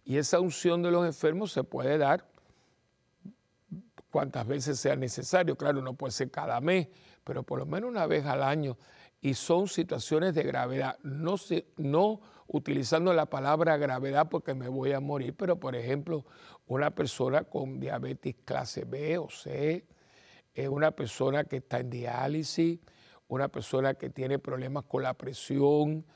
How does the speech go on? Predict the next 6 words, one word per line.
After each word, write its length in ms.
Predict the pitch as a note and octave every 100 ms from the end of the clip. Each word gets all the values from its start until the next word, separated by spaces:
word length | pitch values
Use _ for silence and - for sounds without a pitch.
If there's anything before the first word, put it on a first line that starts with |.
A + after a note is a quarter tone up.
| _ - _
eh, 100 | A#2 - _ _
eh, 520 | A#3 D#3+ B2 D3 D3 D3 _ _ _ _ _
todas 260 | - F#3+ G3
esas 160 | E3+ - _ _ _ _ _ _ _ _ _ _ _ _ _
situaciones, 720 | - - - B2+ - D#3 G3 C#3+
¿no? 200 | E3+